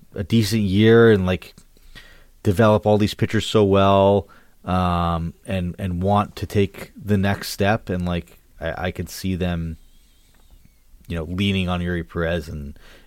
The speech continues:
if he's ready to go, like, this, this being it, this, this is the year that,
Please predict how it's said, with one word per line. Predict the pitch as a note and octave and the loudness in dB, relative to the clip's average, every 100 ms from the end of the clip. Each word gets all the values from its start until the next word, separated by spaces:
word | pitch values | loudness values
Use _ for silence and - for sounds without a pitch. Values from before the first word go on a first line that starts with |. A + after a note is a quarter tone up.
| - | -10
if | F2+ - | -8 -4
he's | F#2 | -4
ready | F2 F2 D#2+ | -2 -2 -4
to | D#2+ | -6
go, | F#2 F2 E2 | -2 -2 -2
like, | D#2 - - - - - - - - - _ - | -4 -10 -20 -20 -20 -20 -20 -20 -20 -20 _ -8
this, | F2+ - | -6 -6
this | - F2 | -8 -8
being | F2+ E2 | -6 -4
it, | E2+ E2 | -4 -6
this, | D#2+ - | -8 -10
this | - E2+ - | -10 -10 -10
is | D#2 - - | -14 -16 -8
the | F2+ | -6
year | E2 D#2+ D#2+ | -4 -4 -2
that, | D#2 | -6